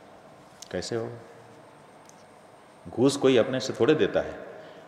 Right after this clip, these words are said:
ऑफिस वाले बताते हैं कि ऐसा करो तो हो जाएगा, कोने में ले जाकर। <laughs> तो वो कोने में ले जाके बताने लगा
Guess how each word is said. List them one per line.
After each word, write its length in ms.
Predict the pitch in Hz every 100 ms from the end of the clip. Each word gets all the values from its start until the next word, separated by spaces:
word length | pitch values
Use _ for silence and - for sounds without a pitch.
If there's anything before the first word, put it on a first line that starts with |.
| -
ऑफिस 300 | 95 92 139
वाले 220 | 117 107 135
बताते 380 | 113 104 107
हैं 180 | 147 151
कि 80 | 131
ऐसा 240 | 110 139
करो 240 | 127 123 143
तो 120 | 135
हो 100 | 107
जाएगा, 340 | 90 76 73 - - - - - -
कोने 200 | 101 107
में 120 | 104 92
ले 120 | 87
जाकर। 320 | 82 76 -
<laughs> 40 | - - - 113 - - 131 - - - - - - 185 - 151 - - - - - 127 110 104 - 92 - 92 - - - -
तो 60 | 131
वो 460 | 123 147 127 117
कोने 360 | 123 113 113 135
में 120 | 127
ले 120 | 117
जाके 300 | 110 113 107
बताने 340 | 110 113 143 147
लगा 220 | 135 120